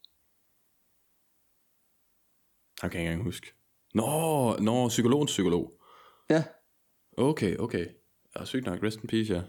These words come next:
Speaker 1: Det skulle da sandt. Jeg kan ikke engang huske, hvordan han har taget ud, men jeg ville kunne se det, hvis han, øh, men, øhm.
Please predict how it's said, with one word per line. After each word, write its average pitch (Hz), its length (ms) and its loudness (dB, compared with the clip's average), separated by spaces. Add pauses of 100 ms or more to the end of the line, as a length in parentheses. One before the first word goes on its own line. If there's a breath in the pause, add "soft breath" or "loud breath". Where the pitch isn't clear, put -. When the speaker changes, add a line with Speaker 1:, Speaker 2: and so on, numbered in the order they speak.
(120)
Speaker 1:
Det - 80 -6
skulle - 180 -6
da 95 60 -4
sandt. - 120 -8
Jeg - 1500 -20
kan 101 80 2
ikke 110 60 6
engang 98 120 4
huske, 101 120 0
hvordan 92 120 4
han 90 80 4
har 90 60 2
taget 87 180 0
ud, 101 160 -2
men 92 80 -4
jeg 87 100 -2
ville 87 100 -4
kunne 92 100 -4
se 104 160 -4
det, 107 60 -2
hvis 95 120 -2
han, 90 200 -4
øh, 90 140 -4 (260)
men, 87 140 2
øhm. 87 280 0